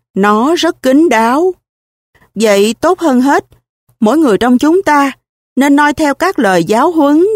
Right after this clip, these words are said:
về đạo đức, sự tập trung và trí tuệ, ba phép tu tập, hầu giúp mình loại trừ vĩnh viễn và tận gốc những ảo giác liên quan đến năm thứ cấu hợp,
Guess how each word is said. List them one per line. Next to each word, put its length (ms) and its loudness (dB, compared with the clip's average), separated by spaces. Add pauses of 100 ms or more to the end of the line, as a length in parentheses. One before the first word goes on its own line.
về 260 2
đạo 200 -2
đức, 200 -2 (500)
sự 220 -2
tập 240 -6
trung 240 2
và 120 0
trí 340 2
tuệ, 400 0 (580)
ba 240 -2
phép 500 -4
tu 240 0
tập, 200 -4 (720)
hầu 400 0
giúp 240 -2
mình 320 -2 (160)
loại 520 0
trừ 340 2
vĩnh 320 0
viễn 360 2 (100)
và 120 -2
tận 340 -2
gốc 220 0 (540)
những 440 -2 (120)
ảo 400 0
giác 340 0 (440)
liên 360 2
quan 360 0
đến 200 0
năm 180 -2
thứ 160 -2 (100)
cấu 320 0
hợp, 320 -4